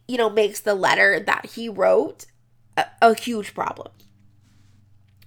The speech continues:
Now, Ashton testified February fifteenth of twenty seventeen in front of the Senate Foreign Relations Committee.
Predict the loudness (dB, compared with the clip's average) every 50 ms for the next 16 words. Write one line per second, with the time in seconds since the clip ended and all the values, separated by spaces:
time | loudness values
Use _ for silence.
0 | _ _ _ _ _ _ _ _ _ _ -4 -2 0 0 0 -2 -2 -4 -8 -8
1 | -8 -8 -10 -10 -4 -2 -2 -2 -2 -6 -8 -4 0 0 2 0 0 -4 -8 -16
2 | -10 -6 -4 -4 -4 -2 -2 0 0 0 0 -2 -4 -6 -6 -8 -10 -10 -10 -10
3 | -10 -12 -16 _ _ -4 -4 -4 -4 -8 -10 -10 -8 -8 -8 -8 -8 -4 -4 -4
4 | -4 -4 -8 -16 -16 -14 -12 -12 -12 -14 -16 -20 -20 _ _ _ _ _ _ _
5 | _ _ _ _ 2 2 2 4 4 4 4 4 2 -2 -6 -8 -6 -6 -4 -4
6 | -4 -4 -6 -8 -6 -4 0 0 0 0 0 -2 -4 -4 -4 -4 -6 -8 -10 -14
7 | -14 -14 -16 -16 -16 -16 -16 -16 -16 -18 -20 -20